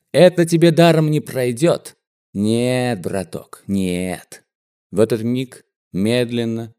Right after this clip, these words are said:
слегка согнувшись, тянув голову в плечи и раздвигая, как таран, толпу, подошел к ним Ванька Граф. «А ну, ребята,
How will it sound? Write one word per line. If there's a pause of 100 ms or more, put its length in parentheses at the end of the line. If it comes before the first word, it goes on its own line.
(140)
слегка
согнувшись, (240)
тянув
голову
в
плечи
и
раздвигая,
как
таран,
толпу, (300)
подошел
к
ним
Ванька
Граф. (720)
«А
ну,
ребята,